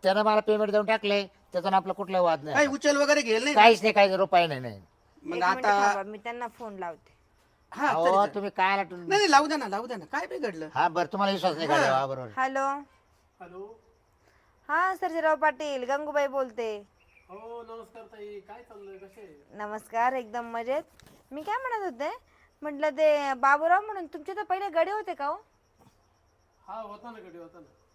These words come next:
Speaker 3: काय, आ, काल, काल किंवा आजच काम सोडलं का त्यांनी?
Speaker 4: सोडलं कशाचं? पळून गेला तो.
Speaker 3: का बरं?
Speaker 4: पळून गेला, अहो, काय माहितीये का मॅडम, तुम्हाला सांगतो.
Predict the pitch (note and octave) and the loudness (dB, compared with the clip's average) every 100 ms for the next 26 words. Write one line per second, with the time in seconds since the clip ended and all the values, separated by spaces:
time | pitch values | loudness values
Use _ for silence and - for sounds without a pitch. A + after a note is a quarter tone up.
0 | - D4 D4 C#4+ C4+ - C#4 C#4+ C4+ D4+ | -2 2 4 4 4 2 4 4 4 2
1 | D4+ D4+ F#4 D#4+ D4 E4 - D#4+ F4 F#4 | 2 0 2 2 2 -4 -4 -4 -2 -6
2 | C4+ B3 B3 C#4+ D4+ F4+ _ _ _ _ | -4 -6 -6 -10 -12 -16 _ _ _ _
3 | _ _ - F#3+ C#3 G3+ G#3 G3+ E3+ _ | _ _ -18 -16 -14 -16 -16 -18 -20 _
4 | F#3+ G#3 G3+ F3+ E3 D3+ C#3 B2+ _ _ | -14 -12 -12 -14 -18 -20 -20 -20 _ _
5 | - G4 A#4 C5 C5 C5 _ _ _ _ | 2 2 2 -4 -6 -10 _ _ _ _
6 | _ _ _ _ _ _ _ _ _ _ | _ _ _ _ _ _ _ _ _ _
7 | A#3+ C4+ C#4 C4 B3+ B3 A#3 G#3+ A3+ B3 | -18 -16 -14 -14 -14 -14 -16 -16 -16 -16
8 | A#3+ A#3 _ _ _ _ _ _ - G3+ | -20 -20 _ _ _ _ _ _ -20 -20
9 | F3+ G3 F#3+ D#3+ D#3 D#3 E3 F3 _ F3 | -20 -20 -20 -20 -20 -20 -20 -20 _ -20
10 | F3 D#3+ D3 C#3 F3 | -20 -20 -20 -20 -20